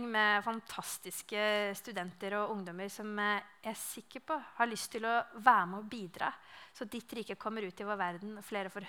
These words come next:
høre ditt ord, og flere får erfare din kjærlighet. Så jeg ber Gud om at du <clears throat> kommer med din ånd over denne gjengen her, så de kan finne sin plass.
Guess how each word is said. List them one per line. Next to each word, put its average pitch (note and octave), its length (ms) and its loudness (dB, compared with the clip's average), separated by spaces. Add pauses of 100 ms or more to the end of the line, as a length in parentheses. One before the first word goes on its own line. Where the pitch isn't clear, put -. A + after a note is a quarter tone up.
høre F#3+ 260 -2
ditt G3 240 -8
ord, C4 160 -4
og G#3 80 -12
flere G3+ 240 -4
får G3 160 -4
erfare F#3 440 -6
din F#3 120 -10
kjærlighet. F3 500 -8 (540)
Så - 160 6
jeg A#3 140 4
ber G3 180 -2
Gud G#3+ 160 -8
om G#3+ 140 -2
at G#3+ 180 -8
du G#3+ 140 -10 (440)
<clears throat> A#3 420 -4
kommer A3 200 0
med A#3 160 0
din G#3+ 160 -4 (160)
ånd C4 240 2
over G#3 160 -2
denne G3+ 320 -2
gjengen G3 320 -6
her, D4+ 160 4 (960)
så B3 160 -2
de A#3 80 0
kan A3 160 -2
finne A3+ 340 -6
sin A3 220 -8
plass. - 540 0